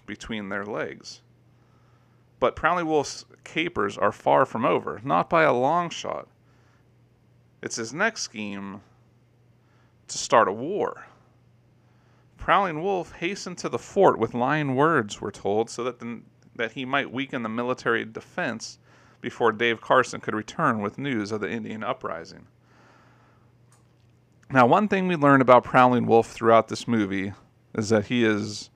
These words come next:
uh, incredibly inept and incompetent. He's basically the Wile E. Coyote of this universe.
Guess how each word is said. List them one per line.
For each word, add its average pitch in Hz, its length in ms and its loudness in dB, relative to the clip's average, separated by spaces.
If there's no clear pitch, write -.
uh, 95 320 0
incredibly 156 540 0
inept 113 480 2
and 110 100 0
incompetent. 107 840 0
He's 117 240 -4
basically 135 520 2
the 113 440 0
Wile 117 320 6
E. 123 80 -2
Coyote 113 640 2
of 104 240 -2
this - 500 -6
universe. 120 800 -4